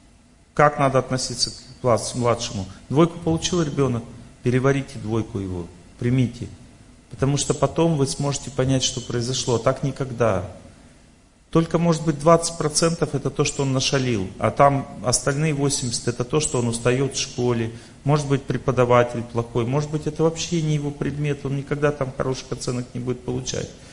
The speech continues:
Может быть, у него плохой период астрологически идет, а это самое ужасное, если вы это пропустите. Потому что бывают случаи, когда дети попадают в психушку из-за этого, что родители думают, что ребенок не хочет учиться,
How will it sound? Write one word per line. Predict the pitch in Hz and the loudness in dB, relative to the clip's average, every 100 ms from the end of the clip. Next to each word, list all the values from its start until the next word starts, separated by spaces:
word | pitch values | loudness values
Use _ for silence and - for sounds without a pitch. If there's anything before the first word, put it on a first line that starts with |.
| - 160 | -4 2
Может | 175 170 | 2 2
быть, | 175 165 | -2 0
у | |
него | 175 | -2
плохой | - 165 165 160 | 2 -2 0 0
период | 175 170 165 165 | 2 4 2 0
астрологически | 160 - 151 151 147 - - | -4 0 0 2 0 -2 -2
идет, | 139 139 139 | 0 2 4
а | |
это | 139 143 | 4 4
самое | - 143 139 135 135 | 4 4 4 -2 -2
ужасное, | 120 110 101 - 98 101 - - - - - | 2 2 2 -4 -8 -10 -18 -20 -20 -14 0
если | 123 123 123 | 2 2 2
вы | 139 | 4
это | 127 - | 4 0
пропустите. | - 127 127 113 - - - - - - - | -2 -2 -2 -4 -6 -10 -12 -14 -20 -20 -10
Потому | - 139 | 0 0
что | - 139 | 0 2
бывают | 151 156 151 | 6 6 6
случаи, | 165 175 - | 0 -2 -2
когда | 139 131 139 127 | -2 0 4 4
дети | 139 160 139 | 2 -2 -4
попадают | 123 127 135 135 | 0 2 4 2
в | - | 0
психушку | 147 - 139 - - 104 | -4 -2 -4 -4 -4 -4
из-за | 98 101 | -2 -2
этого, | 95 90 | -4 -6
что | 95 - | -6 0
родители | 117 135 165 139 123 | 0 0 -6 -6 -4
думают, | 139 127 | -2 -2
что | - 120 | -2 -4
ребенок | 120 151 151 | 0 0 0
не | 131 | -4
хочет | 127 135 135 - | -2 -2 -2 -6
учиться, | 139 - 117 - | -6 -4 -4 -4